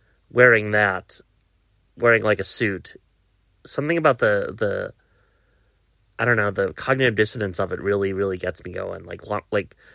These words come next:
someone with longer hair and, or maybe, you know, wearing makeup, um, which isn't to say that, you know, mask, you know, women and queer people and, and such aren't attractive in that look as well, but I think, I think it just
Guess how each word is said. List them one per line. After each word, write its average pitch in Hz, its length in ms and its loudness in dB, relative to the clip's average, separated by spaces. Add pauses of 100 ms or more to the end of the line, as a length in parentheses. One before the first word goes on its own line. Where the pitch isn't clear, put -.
(240)
someone 156 260 6
with 127 100 4
longer 117 320 4
hair 101 580 2
and, 92 580 -6 (600)
or 98 480 4
maybe, 98 240 -2
you 92 180 -4
know, 92 80 -2
wearing 98 240 0
makeup, 98 460 -2 (220)
um, 87 540 -10 (1000)
which 139 160 2
isn't 220 200 4
to 175 80 -2
say 147 160 4
that, 113 220 2
you 104 140 -4
know, 90 280 -8 (640)
mask, 113 560 0 (260)
you 101 140 -14
know, 87 220 -16
women 107 360 -4
and 104 100 -8
queer 101 180 0
people 98 460 -4
and, 92 220 -10
and 87 340 -12 (440)
such - 400 4
aren't 110 240 2 (320)
attractive 117 680 2
in 110 120 -2
that 101 180 -4
look 95 160 -2
as 90 140 -10
well, 104 340 2
but 92 100 -12
I 92 80 -4
think, 123 280 -8
I 104 80 0
think 151 200 -2
it 139 100 -4
just - 360 -4